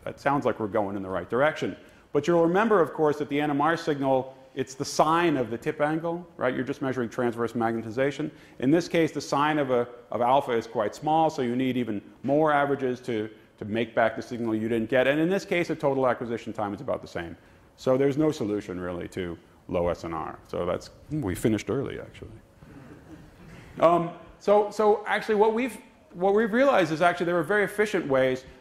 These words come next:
if you operate in a steady state, where you can sample magnetization that solve this problem. And this is based around something known as balanced steady state free precession. And, and the idea is that the first half of the sequence looks like every single thing I showed you. Um,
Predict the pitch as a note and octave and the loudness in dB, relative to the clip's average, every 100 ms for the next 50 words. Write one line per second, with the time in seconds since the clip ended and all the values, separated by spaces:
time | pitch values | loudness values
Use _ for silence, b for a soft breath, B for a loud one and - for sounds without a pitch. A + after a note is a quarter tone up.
0 | B - D3+ D#3+ E3 D#3+ E3+ E3+ D3+ D3 | B -10 -6 -2 4 4 4 2 0 -2
1 | - D3+ C#3 - F#3+ D#3 C#3 C3 C3 B2+ | -2 -2 -2 -2 0 2 2 0 0 -4
2 | - E3 D#3 D#3 B2 B2+ B2 A#2+ - A#2 | 0 0 2 0 0 0 -2 -4 0 0
3 | A2+ A2+ F#2 - F#2 F#2 F#2 - E2 D#2 | -2 -6 -6 -2 -2 -4 -8 -8 -8 -8
4 | - - B B B E3+ G#3+ F#3+ B2 D#3+ | -10 -20 B B B 0 2 0 2 2
5 | F3 F3 D3 C#3 C#3 C3 C#3+ C#3 B2+ A#2+ | 2 2 2 4 2 2 -2 -4 -2 0
6 | A#2+ A2 G#2 - A#2 C#3 B2+ A#2+ - B | 0 0 -4 -2 0 0 0 -4 -10 B
7 | B - C3 A#2+ - A2 G#2+ G2+ - F#2+ | B -4 -2 -2 -2 -2 -2 -6 -8 -8
8 | G2+ F#2+ - E2+ - B B B D3 E3 | -4 -4 -6 -12 -14 B B B -2 2
9 | D#3+ F3+ F#3+ F#3 G#3+ G3 C#3+ D#3 D3+ D3 | 2 4 4 4 4 4 4 4 4 0
10 | - - - - F3 E3 G3+ - F#3+ F#3 | -12 -20 -18 -10 -6 0 0 0 0 0
11 | F#3 D#3 - E3+ E3 D3+ D#3 D#3 C#3+ C3 | -2 -4 -2 -2 -2 -2 -2 0 0 2
12 | C3+ C3+ - B2+ A2+ B2 A2 F#2+ - F3 | 0 -2 -2 -2 -2 -2 -2 -4 -2 2
13 | F3+ E3+ E3+ E3 - B B B B2 A#2+ | 2 2 -2 -6 -14 B B B 0 2
14 | A#2 A2+ | 4 0